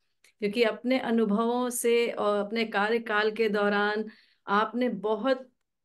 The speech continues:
कुछ सीखा, बहुत कुछ जाना और बहुत कुछ हासिल किया, जो कि ना केवल हम सबके लिए, पूरे देश के लिए गर्व की बात है।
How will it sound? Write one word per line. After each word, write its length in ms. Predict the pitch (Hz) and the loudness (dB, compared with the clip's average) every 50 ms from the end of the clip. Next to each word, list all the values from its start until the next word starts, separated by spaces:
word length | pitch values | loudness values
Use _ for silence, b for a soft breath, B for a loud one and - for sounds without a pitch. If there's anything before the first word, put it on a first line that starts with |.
| _ - | _ -4
कुछ 180 | 196 190 180 | -4 -2 -2
सीखा, 760 | - - - - - 240 226 220 220 - - 233 233 233 233 | -4 -4 -2 -2 -2 0 -2 -4 -4 -4 -2 0 2 2 2
बहुत 360 | 202 202 202 208 226 226 226 | 2 0 0 0 0 0 -2
कुछ 240 | - _ 247 247 226 | -4 _ -2 -2 -2
जाना 400 | 175 175 202 196 202 220 247 269 | 0 0 0 2 2 2 2 2
और 100 | 277 262 | 2 2
बहुत 380 | - 226 202 254 269 262 262 - - _ _ _ - | 0 -2 -2 0 0 -2 -2 -6 -14 _ _ _ -4
कुछ 200 | 277 285 285 - - | -4 -4 -4 -8 -4
हासिल 400 | - 196 196 202 196 269 254 240 | 0 2 2 2 2 0 0 -2
किया, 300 | 240 233 233 233 233 240 | 0 0 2 4 4 4
जो 200 | 202 208 220 208 | 4 4 2 2
कि 160 | 214 247 247 | 2 0 0
ना 260 | 226 214 220 226 240 | 0 2 2 0 0
केवल 440 | 240 233 226 214 202 226 233 233 202 | 0 -2 -2 -2 0 -2 -2 -2 -2
हम 180 | 196 214 214 | -2 -4 -4
सबके 420 | 208 - - - - - - 233 233 | -4 -2 -2 -4 -2 2 2 2 4
लिए, 220 | 220 214 220 220 | 4 4 4 2
पूरे 340 | 214 220 - 214 208 208 208 | 2 2 2 4 6 6 6
देश 440 | 180 139 175 185 233 254 247 247 - | 6 6 6 6 6 6 4 2 2
के 160 | - 233 214 | 4 4 4
लिए 180 | 208 214 214 202 | 6 6 6 6
गर्व 360 | 170 196 202 202 196 190 190 | 6 6 6 6 4 2 0
की 180 | 190 190 185 | -2 -2 -2
बात 300 | 180 175 151 139 135 - - - | 0 0 0 -2 -2 -6 -10 -14
है। 180 | - - - | -18 -20 -20